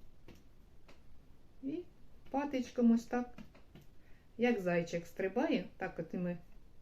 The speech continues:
патичком. Ось так. Перший сніжок, він такий легесенький,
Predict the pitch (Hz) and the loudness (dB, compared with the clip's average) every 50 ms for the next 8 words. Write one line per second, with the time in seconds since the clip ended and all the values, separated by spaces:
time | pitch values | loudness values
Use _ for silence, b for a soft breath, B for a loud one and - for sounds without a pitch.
0 | - - - - - - - - - - - - - - - - - - - - | -16 -16 -16 -16 -16 -12 -10 -8 -8 -8 -8 -8 -10 -10 -10 -10 -10 -10 -12 -14
1 | - - - - - - - - - - - - - - - - - - - - | -16 -18 -16 -16 -16 -16 -16 -16 -16 -16 -16 -16 -16 -16 -18 -18 -18 -18 -18 -18
2 | - - - - - - - - - - - - - - - - - - - - | -16 -16 -14 -14 -16 -16 -14 -16 -16 -16 -16 -18 -18 -16 -16 -16 -18 -16 -12 -8
3 | 254 240 - - - - 190 185 175 - - - - - - - - - - - | -6 -6 -6 -8 -10 -10 -10 -10 -10 -12 -16 -18 -18 -18 -16 -16 -18 -18 -18 -18
4 | - - - - b b b b b b b b b b b b b - - - | -18 -16 -16 -16 b b b b b b b b b b b b b -16 -16 -16
5 | - - - - - - - - - - - - - - - - - - - - | -18 -18 -16 -16 -14 -14 -14 -14 -14 -16 -14 -14 -12 -12 -14 -14 -10 -4 0 0
6 | - - - - 180 175 - - 202 185 185 175 165 208 220 233 233 - - - | 0 0 -2 -4 -6 -6 -6 -4 -4 -2 -2 -2 -2 0 0 0 -2 -4 -14 -16
7 | - - - - - - - - - - - - - - - - - - - - | -16 -18 -18 -18 -18 -18 -18 -18 -18 -18 -20 -18 -18 -18 -18 -18 -18 -18 -16 -16
8 | - - - - - - - - - - - - - 180 180 175 170 165 - 185 | -16 -16 -18 -18 -18 -18 -18 -16 -16 -18 -16 -14 -8 -6 -2 0 0 0 0 0
9 | 175 175 - 190 180 170 175 190 185 185 202 254 370 415 415 - - 226 190 180 | -2 -2 -2 -2 0 0 2 0 2 2 4 4 4 4 2 2 4 4 4 4
10 | 170 - - 165 170 | 2 -2 -2 -6 -6